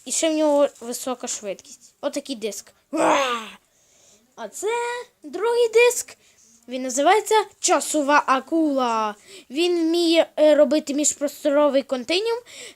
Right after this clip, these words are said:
е, з-, робити цунамі з води, якщо вона поблизу нього. І вміє, ну, робити, ну, м, одним словом, він вміє зуп-, е, призупиняти диски. Отакий.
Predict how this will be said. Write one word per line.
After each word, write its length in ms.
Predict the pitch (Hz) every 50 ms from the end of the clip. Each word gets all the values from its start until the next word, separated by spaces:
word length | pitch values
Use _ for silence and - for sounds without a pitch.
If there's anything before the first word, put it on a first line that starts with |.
| _ _ - 269
е, 380 | 285 269 269 269 262 262 254 - _ -
з-, 240 | 285 277 247 269 269
робити 560 | - 302 294 294 302 262 247 320 311 311 311
цунамі 460 | - - - 277 269 277 277 277 269 247
з 100 | 214 233
води, 300 | 220 214 208 208 214 247
якщо 360 | 302 381 - - - 427 415
вона 200 | 427 427 415 415
поблизу 520 | 415 392 359 311 320 359 359 339 302 330
нього. 460 | 330 339 349 349 349 339 349 359 359 - _ - - _ _ _ _ _ _ _ _ _ _ _ 247 262 - - - - - - - - 214 _ -
І 480 | 262 262 262 247 233 226 220 208 202 202
вміє, 680 | 214 233 302 370 415 453 440 453 466 466 480 480 466 - - - _ _ _ -
ну, 500 | - 302 330 339 339 330 330 320 320 302 285 - - - - - - -
робити, 640 | 277 269 285 277 247 320 339 339 339 349 330 - - _ _ _ _ _ _ _ - - _ _ 240 233 - - - - _ -
ну, 140 | 311 349 - 247 - _ 233 220 214
м, 120 | 330 302 - - _
одним 260 | - 349 403 359 320 302
словом, 320 | - 330 294 269 277 277
він 200 | 269 320 339 339
вміє 220 | 330 320 330 311
зуп-, 260 | 254 269 254 - _ - -
е, 340 | 247 254 254 247 240 247 240
призупиняти 800 | 254 262 269 285 233 254 247 - 269 262 269 269 269 269 262 233
диски. 480 | 208 214 185 185 - - - - 202 - _ _ _ _ _ _ _ _ -
Отакий. 460 | 285 285 - 277 254 - 202 202 220